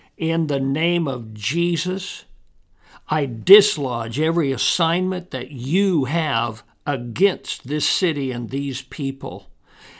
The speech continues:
And I break the strategies and the communication structure. I dismantle it now that you have with these lower level demons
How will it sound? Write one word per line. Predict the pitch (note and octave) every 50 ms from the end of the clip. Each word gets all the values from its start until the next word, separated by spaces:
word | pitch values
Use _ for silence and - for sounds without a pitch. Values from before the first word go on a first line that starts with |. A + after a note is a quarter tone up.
| - -
And | - C#3 D#3+ D#3 D3+ D3 - - _ -
I | D#3 D3 C#3+ D3 C#3
break | C3 A#2+ A2+ A2 G#2+ - G3 A3+ A#3 A3+ F3 - - - - - - - - _ _ _ _ _ _ _ _ _ _ _ _ _ - - -
the | - C3+
strategies | C3+ - - - - G3 G3 F#3+ F#3 E3+ D#3 C#3+ A#2 - - B2+ A2+ - F3 E3+ - - - - _ _ _ _ _ _ _ _ _ _ -
and | D#3+ D#3+ D3+
the | D3+ D3+
communication | - - F3 E3+ F#3 A3 A#3+ A#3 A3 G3+ - - G3+ F#3+ F3+ E3 - - C#3 B2 B2
structure. | A#2 - - - - - A3+ - - - - - - - - G#2 - - _ _ _ _ _ _ -
I | D3+ E3 D3+ B2+ B2 A#2+ _
dismantle | - B3+ C#4 - - - G3 G#3+ A3+ A#3+ B3 B3+ B3+ A#3+ A3 F#3+ D#3 C#3
it | A#2+ - - -
now | D#3+ E3 E3+ F#3+ G3 F#3+ F3+ D#3 C#3+ B2 A#2+
that | A#2 C3+ C3 C3+ C#3 E3
you | A3+ B3 G#3+ E3
have | F3 F3 D#3 D3+ C#3+ B2+
with | C#3+ F#3 G3 F#3+ -
these | F3 D#3+ D3+ C#3 A#2 C3+
lower | D3 D#3+ F3+ F#3+ F#3 E3+ D#3
level | D3+ D#3+ E3+ F3 F3 E3 E3+ D3+
demons | B2 B2 A2+ A2+ D#3+ D#3+ F3 D#3+ B2+ A2 A2 A2+ A2+ A#2+ - - -